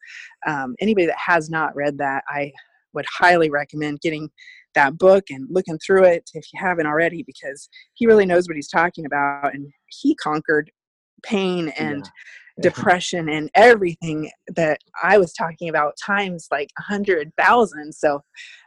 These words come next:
Speaker 1: um, it really is, um, a powerful tool and something that everybody can benefit, even if it's not the exercise part of it, even if it's just the positive affirmations or the prayer. Um, having some time to yourself in the morning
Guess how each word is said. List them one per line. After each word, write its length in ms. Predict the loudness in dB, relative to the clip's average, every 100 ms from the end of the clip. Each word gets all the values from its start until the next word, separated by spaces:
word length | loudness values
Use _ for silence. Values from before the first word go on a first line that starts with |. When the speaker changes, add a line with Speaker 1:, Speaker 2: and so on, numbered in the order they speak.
| -6
Speaker 1:
um, 280 | -2 -4 -4
it 100 | -2
really 240 | 0 4 4
is, 160 | 2 -2 -8
um, 340 | -4 -4 -6 -12 _ _ -8
a 40 |
powerful 400 | 2 4 4 0
tool 400 | -2 0 2 0
and 140 | -4 -6
something 380 | -6 -4 -4 -4
that 180 | -4 -8 _ -20 -14 4
everybody 600 | 6 6 2 0 0 -4
can 180 | -8 -4
benefit, 460 | -4 -4 -6 -6 0
even 200 | 2 2
if 160 | 0
it's 160 | -6 -2
not 240 | -2 -2 -8 _ -6
the 120 | -2
exercise 600 | -2 -4 -10 -4 -2 -2
part 260 | -4 -4 -2
of 80 |
it, 160 | -4 -6 _ -20 _ -2
even 80 | -2
if 80 |
it's 140 | -2 -8
just 180 | -8 -6
the 60 |
positive 480 | -2 2 2 2 -2
affirmations 680 | -2 -4 -4 -4 -4 -8 -8
or 80 |
the 60 | -8
prayer. 480 | -4 0 2 0 -6 _ _ _ _ -10
Um, 220 | -8 -8
having 280 | -2 0 0
some 240 | -2 -4 -6
time 420 | -4 -2 0 -4
to 80 | -6
yourself 480 | -8 -8 -4 -4 -4
in 60 | -8
the 60 | -10
morning 240 | -10 -12